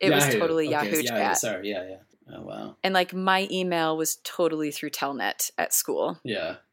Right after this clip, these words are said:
Speaker 1: I also had a Hotmail address, but
Speaker 2: Yeah.
Speaker 1: yeah.
Speaker 2: Have you, uh, have you heard of, um, you probably have, of Hypnospace Outlaw?
Speaker 1: I do, yeah. That's Mike Rose's thing that's,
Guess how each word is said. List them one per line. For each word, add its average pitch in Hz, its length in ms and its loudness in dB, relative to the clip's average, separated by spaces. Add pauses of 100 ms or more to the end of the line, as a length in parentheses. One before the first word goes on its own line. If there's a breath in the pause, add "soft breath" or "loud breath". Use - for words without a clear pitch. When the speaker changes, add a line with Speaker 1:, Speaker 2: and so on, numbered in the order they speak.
(200)
Speaker 1:
I 202 160 2
also 180 220 0
had 175 160 0
a 160 40 -2
Hotmail 170 400 -4
address, 202 440 -6 (240)
but - 320 -2 (220)
Speaker 2:
Yeah. - 240 -8 (440)
Speaker 1:
yeah. - 220 -4 (340)
Speaker 2:
Have 135 200 -6
you, 160 180 2
uh, 127 440 4
have 143 180 -6
you 156 140 -2
heard 160 180 2
of, 131 140 2
um, 95 520 -6 (260)
you 107 120 -8
probably 76 240 -8
have, 76 380 -8
of 104 160 -12
Hypnospace 107 640 -6
Outlaw? 104 480 -4 (720 loud breath)
Speaker 1:
I 208 80 6
do, 226 160 0 (120)
yeah. 196 260 6
That's 190 180 2
Mike 214 180 0
Rose's 196 640 2 (240)
thing 233 180 4
that's, 190 200 -2